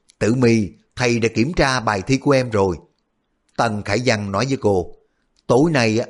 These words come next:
thầy còn định gọi điện thoại nói chuyện với em đó." "Chuyện gì vậy thầy?" Dương Tử Mi cũng muốn biết,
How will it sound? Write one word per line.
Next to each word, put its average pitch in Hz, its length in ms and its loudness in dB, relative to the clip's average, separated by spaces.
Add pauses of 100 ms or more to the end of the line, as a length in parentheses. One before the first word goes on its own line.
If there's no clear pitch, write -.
thầy 113 200 0
còn 107 200 0
định 107 200 0
gọi 104 200 2
điện 107 180 -2
thoại 95 240 0
nói 135 160 0
chuyện 156 300 -2
với 120 80 4
em 101 140 -2
đó." 113 280 -2 (840)
"Chuyện 123 240 2
gì 113 240 4
vậy 113 160 2
thầy?" 107 200 -4 (760)
Dương 156 280 2
Tử 98 160 -2
Mi 117 300 2
cũng 92 220 -6
muốn 127 180 0
biết, 160 400 0